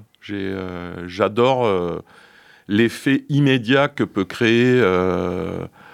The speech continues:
euh, des motifs, euh, du tissu, des peintures et tout et tout, sans que je comprenne, euh, tout de suite le sens. Mais, euh, tous ces jeux de couleurs, de, de symboles me, m'attirent énormément.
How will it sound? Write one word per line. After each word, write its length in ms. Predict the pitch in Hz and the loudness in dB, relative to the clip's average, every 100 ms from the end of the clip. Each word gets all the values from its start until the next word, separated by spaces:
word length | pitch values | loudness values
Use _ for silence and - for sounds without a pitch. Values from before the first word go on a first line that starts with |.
| - - - _ 76 | -20 -20 -20 _ -12
euh, 460 | 80 76 85 82 | -10 -8 -6 -6
des 220 | 82 98 110 | -4 0 2
motifs, 1000 | 110 113 - - 127 135 135 135 - 110 | 2 0 -2 -2 0 2 2 -2 -4 0
euh, 360 | 101 104 101 | 2 4 2
du 220 | 98 98 104 | 0 -6 -10
tissu, 960 | - 131 - - 135 135 135 135 135 | -6 -6 -4 -2 0 0 0 0 -2
des 160 | 120 107 | 0 -2
peintures 800 | - 123 123 - 120 127 127 113 | 0 0 0 -2 0 2 4 2
et 60 | |
tout 180 | 98 113 | 0 0
et 60 | 113 | 0
tout, 160 | - | 0
sans 240 | 147 - 139 | 0 0 0
que 160 | 156 | 0
je 100 | 135 | 0
comprenne, 580 | 131 131 120 - 127 127 | 0 0 -2 0 0 2
euh, 680 | 110 101 95 92 87 87 87 85 - - _ | 0 0 0 -2 -2 -6 -6 -10 -16 -20 _
tout 140 | - 151 | -2 2
de 140 | 143 | 2
suite 340 | 135 - 143 - | 0 -2 -2 0
le 100 | 110 | -2
sens. 520 | - 143 147 - - - - - - - - - - | 0 0 -2 -8 -18 -20 -20 -20 -20 -20 -20 -20 -6
Mais, 360 | 107 117 123 131 | 0 2 4 4
euh, 160 | 107 | 2
tous 200 | 101 123 | 0 -6
ces 180 | - 123 | -2 0
jeux 160 | 110 123 | 0 -2
de 80 | |
couleurs, 800 | - - 123 120 120 120 120 110 | -2 -2 2 4 4 4 2 0
de, 440 | 101 98 98 92 95 | -2 -2 -2 -4 -4
de 140 | 98 | -4
symboles 640 | 98 - 117 120 131 127 | -2 -2 0 2 2 2
me, 280 | 98 95 92 | 0 -4 -4
m'attirent 440 | 92 95 - 117 107 | -4 -6 -6 -8 -6
énormément. 500 | 104 104 101 95 | -6 -6 -8 -10